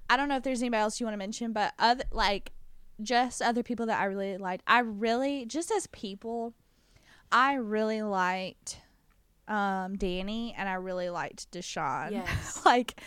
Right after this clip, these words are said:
Speaker 1: I wanna be
Speaker 2: Yes.
Speaker 1: their
Speaker 2: I
Speaker 1: friends.
Speaker 2: loved that duo.
Speaker 1: Yeah.
Speaker 2: Yes, me
Speaker 1: Yeah.
Speaker 2: too. I love Danny 'cause, I don't know, sometimes when these, like, professional athletes come out, <laughs> Brad
Speaker 1: <laughs>
Speaker 2: Culver, I really don't like them very much.
Speaker 1: Yeah.
Speaker 2: <laughs>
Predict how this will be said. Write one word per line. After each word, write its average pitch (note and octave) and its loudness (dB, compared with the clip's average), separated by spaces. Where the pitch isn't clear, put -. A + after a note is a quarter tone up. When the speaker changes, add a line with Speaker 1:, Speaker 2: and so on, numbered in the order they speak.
Speaker 1:
I B3+ 12
wanna G#3 6
be C4 2
Speaker 2:
Yes. A#3 0
Speaker 1:
their A3 4
Speaker 2:
I - 0
Speaker 1:
friends. A3+ 6
Speaker 2:
loved A#3 2
that A#3 4
duo. G#3+ 0
Speaker 1:
Yeah. F3+ 0
Speaker 2:
Yes, G3+ -4
me G#3+ -6
Speaker 1:
Yeah. - -6
Speaker 2:
too. F#3 -6
I A3 4
love C4 2
Danny A#3 -2
'cause, A3+ -6
I C#4+ 2
don't C4 -2
know, G3+ -4
sometimes D4 2
when A#3+ -2
these, A3 -2
like, G3+ -2
professional G3+ -6
athletes F3+ -4
come G#3 -8
out, G3 -2
<laughs> G3+ -2
Brad F#3+ -4
Speaker 1:
<laughs> - -
Speaker 2:
Culver, G#3+ 2
I G#3 4
really G#3 0
don't B3 -4
like F#3+ 0
them B3+ -4
very C#4 -2
much. C4+ 2
Speaker 1:
Yeah. G3+ 12
Speaker 2:
<laughs> G#4+ 8